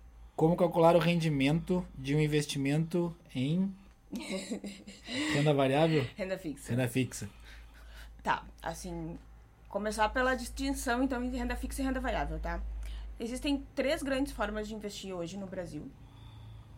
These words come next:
Speaker 2: Primeira é emprestando dinheiro pra alguém. A gente chama isso de renda fixa, é um título de dívida. Então,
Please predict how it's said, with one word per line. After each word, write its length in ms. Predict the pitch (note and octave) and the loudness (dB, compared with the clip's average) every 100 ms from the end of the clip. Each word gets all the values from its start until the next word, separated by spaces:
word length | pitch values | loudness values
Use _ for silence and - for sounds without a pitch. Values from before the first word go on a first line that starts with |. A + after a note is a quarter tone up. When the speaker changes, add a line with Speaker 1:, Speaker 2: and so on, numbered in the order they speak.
| - - - - - - - | -16 -16 -16 -18 -18 -12 -6
Speaker 2:
Primeira 480 | A3+ A3+ A#3 B3 | -2 2 4 4
é 80 | G3+ | 2
emprestando 640 | F#3+ G3+ G#3+ G3+ G#3+ A#3 B3+ | 0 -4 -6 -4 -4 -2 -4
dinheiro 280 | A#3 G#3+ G#3 | -4 -6 -4
pra 180 | G3+ | -4
alguém. 440 | F#3 F3 D#3 B3+ - - - - - - G#3 | -4 -4 -4 -4 -6 -18 -20 -20 -20 -20 -12
A 40 | |
gente 220 | G3 G3 | -10 -8
chama 200 | G3+ F#3 | -6 -6
isso 180 | F3 G3+ | -8 -8
de 80 | G3 | -6
renda 260 | G#3 F#3+ | -6 -6
fixa, 400 | F#3 D#3+ - B3 - | -8 -12 -10 -10 -10
é 60 | F#3+ | -12
um 60 | |
título 260 | F#3+ - G#3 | -10 -8 -6
de 120 | G#3 | -6
dívida. 400 | F#3 F#3 G#3 D4 - - | -6 -8 -6 -6 -8 -18
Então, 340 | F3 F#3+ G3 | -10 -6 -6